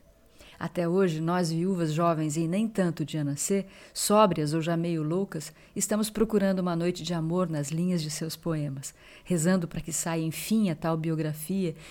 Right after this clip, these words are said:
que nos conte o que mais houve para darmos visões novas ao nosso amor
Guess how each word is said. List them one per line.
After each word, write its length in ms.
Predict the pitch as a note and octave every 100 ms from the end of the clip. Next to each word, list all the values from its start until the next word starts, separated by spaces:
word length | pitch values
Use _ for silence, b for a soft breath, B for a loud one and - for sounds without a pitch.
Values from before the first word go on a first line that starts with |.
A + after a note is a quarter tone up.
| B
que 100 | -
nos 240 | A3 A#3 -
conte 400 | G3+ G#3+ A3 F3
o 40 |
que 140 | -
mais 360 | G3 G3 F#3+ F3
houve 400 | F#3 G#3+ D3+ D3+ B B
para 200 | F3 F3
darmos 420 | E3 F#3 G3+ F3
visões 420 | D#3 D3+ F3 E3+
novas 400 | D#3+ E3+ F#3+ F3
ao 140 | E3 D#3+
nosso 300 | D#3+ D#3+ D#3+
amor 360 | D3+ E3+ G3